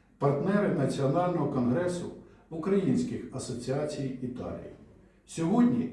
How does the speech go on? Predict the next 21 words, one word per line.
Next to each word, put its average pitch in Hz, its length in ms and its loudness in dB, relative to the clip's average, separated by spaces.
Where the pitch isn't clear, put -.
у 139 100 -2
День 190 320 4
Незалежності 151 800 0
України, 147 580 -2
ми - 160 0
разом 190 260 4
із 131 100 -4
вами, - 360 -6
українцями 143 760 2
по 127 100 0
всьому 120 340 0
світу 95 420 -8
та 226 120 2
друзями 120 540 2
нашої 156 440 0
держави, - 560 -4
єдиним 190 520 4
серцем 180 460 0
у 135 60 0
марафоні, - 680 -2
разом 185 520 2